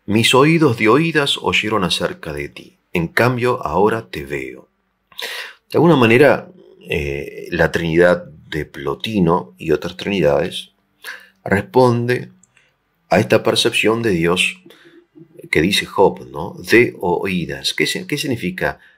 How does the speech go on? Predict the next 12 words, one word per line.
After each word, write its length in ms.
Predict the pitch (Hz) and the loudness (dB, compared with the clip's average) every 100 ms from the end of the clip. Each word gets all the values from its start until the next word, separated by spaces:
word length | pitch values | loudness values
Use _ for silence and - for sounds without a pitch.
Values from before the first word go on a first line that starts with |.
| _ | _
"de 340 | - 80 90 90 | -18 -2 2 4
oídas"? 800 | 82 71 69 65 62 - - - _ _ _ _ - | 4 0 -10 -16 -14 -14 -14 -16 _ _ _ _ -8
Entonces 340 | - 123 151 | -2 4 4
nosotros, 600 | 107 107 123 120 - - 98 | 4 0 4 2 2 -4 -6
mediante 640 | 90 90 117 107 78 73 | -2 2 4 2 -2 -8
la 220 | 69 67 | -10 -12
revelación 600 | 71 73 78 - 95 95 | -10 -6 -2 0 2 2
en 140 | 101 107 | 0 0
Cristo 640 | - 110 - - - - _ | -2 -2 -8 -8 -8 -10 _
y 220 | - 78 | -12 -2
en 160 | 85 95 | 0 0
Cristo, 580 | 185 104 - - - | -6 -10 -10 -8 -8